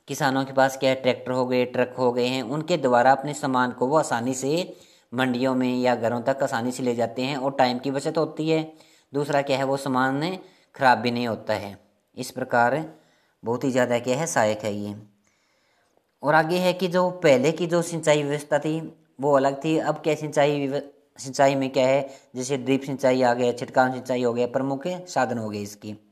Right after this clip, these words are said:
भूमि की उर्वरा शक्ति बढ़ाने के लिए जैसे आजकल क्या डीपी हो गया, जिप्सम हो गई, ऐसे जो उर्वरक है ये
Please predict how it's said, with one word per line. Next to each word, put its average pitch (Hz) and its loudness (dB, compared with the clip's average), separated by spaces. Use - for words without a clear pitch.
भूमि 160 2
की 196 0
उर्वरा 175 2
शक्ति 170 -4
बढ़ाने 131 0
के 131 -2
लिए 117 0
जैसे 117 0
आजकल 117 2
क्या 117 0
डीपी 120 -4
हो 113 -2
गया, 110 2
जिप्सम 123 -4
हो 117 0
गई, 117 -2
ऐसे 135 -4
जो 135 0
उर्वरक 151 2
है 131 0
ये 139 -2